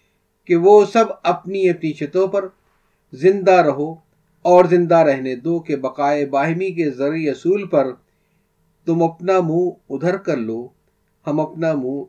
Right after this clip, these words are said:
ادھر کر لیں" کی کیفیت میں بیٹھے نظر آئیں گے، بلکہ شاید جاتی ہوئی نسل کے کچھ گھریلو قسم کے لوگ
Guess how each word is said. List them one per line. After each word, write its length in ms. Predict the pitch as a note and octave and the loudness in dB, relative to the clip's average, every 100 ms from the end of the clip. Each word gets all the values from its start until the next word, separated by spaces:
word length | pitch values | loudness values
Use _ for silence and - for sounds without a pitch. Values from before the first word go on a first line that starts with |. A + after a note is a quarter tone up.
| _ | _
ادھر 240 | B2 C3+ D3 | -8 -4 -4
کر 200 | - G2+ | -6 -10
لیں" 300 | A2 A#2+ - _ _ _ - | -10 -12 -14 _ _ _ -8
کی 80 | |
کیفیت 540 | E3+ G#3 G3+ G3+ G3+ G3+ | -2 2 2 2 -4 -2
میں 80 | F#3+ | -2
بیٹھے 320 | D#3 C#3 E3 | 0 -2 -4
نظر 220 | D3+ B2 | -4 -4
آئیں 300 | A2 B2+ A#2+ | -4 -4 -6
گے، 160 | G2 F2 _ _ _ _ _ _ _ | -10 -12 _ _ _ _ _ _ _
بلکہ 320 | E3+ F#3 G3+ | 0 2 2
شاید 560 | G3 - G#3+ A#3+ C4+ G#3 | 0 4 6 8 6 6
جاتی 400 | G#3+ G#3+ G#3+ C4 | 6 6 4 -6
ہوئی 180 | B3 A#3 | -4 -2
نسل 280 | A3 A#3 A3 | -2 -2 -4
کے 180 | A3+ | -4
کچھ 180 | A3+ A3+ F#3 | -6 -8 -6
گھریلو 400 | E3+ E3 G3+ A3 G#3+ | 0 0 0 -2 -2
قسم 340 | F#3+ G3+ G3 | -2 -2 -6
کے 180 | F3+ F#3 | 0 0
لوگ 480 | E3+ F#3 G3 F#3 | 2 6 8 8